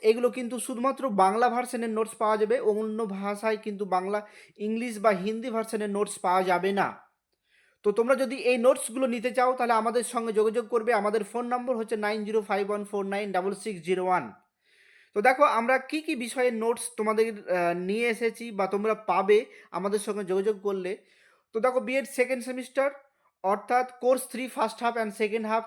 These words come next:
কোর্স এইট এবং কোর্স নাইন ফার্স্ট হাফ and সেকেন্ড হাফ। এই দেখো, এই পাঁচটা কোর্সের নোটস, জেনারেল কোর্সের নোটস পেয়ে যাবে। আমরা ইপিসি টু নোটস করিনি, কারণ ইপিসি টু কিন্তু দেখবে তোমরা, তোমরা যদি প্রিভিয়াস ইয়ারের কোশ্চেন, আহ,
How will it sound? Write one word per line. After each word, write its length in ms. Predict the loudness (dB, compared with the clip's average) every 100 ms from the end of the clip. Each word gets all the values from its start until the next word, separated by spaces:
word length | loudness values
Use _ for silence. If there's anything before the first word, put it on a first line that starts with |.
| 0
কোর্স 260 | 0 0
এইট 480 | -2 -2 -2 -8 -16 -20 _ _ _
এবং 260 | -2 -2 -2
কোর্স 260 | -4 -4 -4
নাইন 240 | -4 -4
ফার্স্ট 380 | -2 -2 -2 -6
হাফ 100 | -6
and 160 | -6 -4
সেকেন্ড 380 | -6 -4 -4
হাফ। 200 | -2 -2 -4 -12 -20 -20 _
এই 420 | 2 2 -2 -12 _ _ _ _ 0
দেখো, 380 | 0 2 2 0 -2
এই 220 | -2 -2
পাঁচটা 460 | -2 -2 -2 -6
কোর্সের 400 | -4 -4 -2 -4
নোটস, 280 | -2 0 -2 -4 -14 -4
জেনারেল 420 | 0 2 0 -2
কোর্সের 420 | -4 -4 -4 -4
নোটস 200 | -4 -4 0
পেয়ে 180 | 2 4
যাবে। 280 | 2 4 2
আমরা 300 | 0 0 -2
ইপিসি 560 | -2 -6 -4 -4 -6
টু 180 | -6 -8
নোটস 440 | -4 -2 -2 -4
করিনি, 480 | 2 4 4 2 -2
কারণ 400 | -2 -2 -2 -4 -10 -20 -20 -8
ইপিসি 680 | -8 -8 -10 -8 -8 -10 -14 -12
টু 280 | -10 -8 -10 -18 _
কিন্তু 240 | -8 -8 4
দেখবে 360 | 4 6 2
তোমরা, 300 | 2 2 2
তোমরা 380 | 0 0 0 0
যদি 240 | -2 -6 -10
প্রিভিয়াস 640 | -6 -6 -4 -2 -2 -2
ইয়ারের 240 | -4 -4
কোশ্চেন, 560 | 0 -2 -2 -4 -2
আহ, 100 | -2